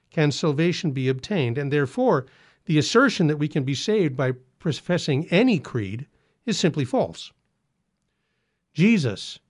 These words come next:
who is the way and the truth and the life,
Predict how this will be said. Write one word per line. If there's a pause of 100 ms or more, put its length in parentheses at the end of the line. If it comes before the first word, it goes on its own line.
(380)
who
is (120)
the
way (340)
and
the
truth (400)
and
the
life,